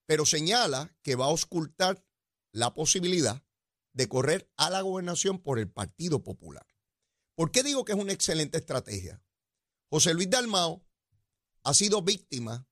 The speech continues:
del ataque virulento de distintas personas dentro de su partido que quieren aspirar a la gobernación,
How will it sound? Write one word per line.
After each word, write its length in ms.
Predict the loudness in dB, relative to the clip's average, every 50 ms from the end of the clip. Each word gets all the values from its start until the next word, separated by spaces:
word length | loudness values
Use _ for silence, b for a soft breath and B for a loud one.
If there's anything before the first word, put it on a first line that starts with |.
| _ _ _ _ _ _ _ _ _ _ -12
del 320 | -4 0 2 2 4 2
ataque 680 | 2 0 0 0 0 0 0 0 -2 0 0 0 -2 -2 -4
virulento 840 | -2 0 0 0 2 2 2 2 0 0 -4 -8 -8 -10 -10 -10 -14 -20 _ _ _ _ _ _
de 160 | 0 0 2
distintas 460 | 2 2 0 -2 -6 -4 -2 -2 -4
personas 640 | -2 -4 -2 0 0 0 2 0 0 -2 -2 -4 -6 _ -8
dentro 280 | -6 -4 -4 -2 0 0
de 60 | 0
su 160 | 0 0 -2
partido 640 | -2 -4 -4 -2 -2 -2 0 0 0 -2 -4 -6 _
que 120 | -12 -10 -8
quieren 240 | -6 -4 -2 -2
aspirar 340 | -2 -2 -2 -2 0 2 2
a 40 | 2
la 80 | 2 2
gobernación, 680 | 0 0 -2 -2 0 0 0 0 0 -2 -2 -4 -8